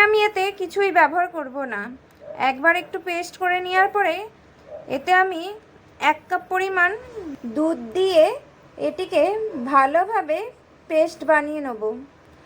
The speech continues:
এই পেস্টটি দেখুন কতটা মিহি হয়েছে।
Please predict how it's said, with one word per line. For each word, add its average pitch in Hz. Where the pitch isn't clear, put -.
এই 285
পেস্টটি 269
দেখুন 339
কতটা 359
মিহি 370
হয়েছে। 240